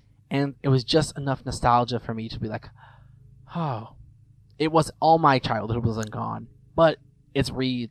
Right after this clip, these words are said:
it's, uh, remolded, it's reshaped into this movie, and I'm okay with it.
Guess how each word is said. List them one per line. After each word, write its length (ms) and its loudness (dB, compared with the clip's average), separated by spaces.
it's, 240 -4
uh, 260 0
remolded, 580 6
it's 200 -4
reshaped 720 -6
into 140 -4
this 120 0
movie, 320 -6
and 80 -8
I'm 120 -2
okay 260 2
with 160 4
it. 140 -10